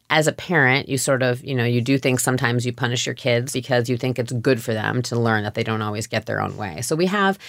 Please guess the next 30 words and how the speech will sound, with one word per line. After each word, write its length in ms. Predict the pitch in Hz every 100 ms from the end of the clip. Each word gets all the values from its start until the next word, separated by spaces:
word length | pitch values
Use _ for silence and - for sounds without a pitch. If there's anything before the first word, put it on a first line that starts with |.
| -
I 40 | 254
mean, 80 | 254
I 40 |
think 200 | 294 285
as 160 | 254 196
a 40 |
society, 540 | - 165 170 170 143
we 80 | 120
still 300 | 120 - 127
have 260 | 123 120 107
this 160 | 113
sense 360 | - 117 113 -
that 280 | 110 107 - - - - _ _ _ _ -
punishment 540 | - 170 160 151 -
can 580 | - - 143 127 120 - -
benefit 840 | 120 - 123 120 117 120 113 107 - _
you 220 | 113 117 110
if 160 | -
you 100 | 127
learn 220 | 143 160
from 240 | 139 107 110
it, 80 | 95
or 100 | 98
can, 220 | 120 92
you 100 | 110
know, 80 | 110
it's 120 | - 123
good 240 | 131 120
for 160 | 117 123
children. 560 | - 139 123 - 95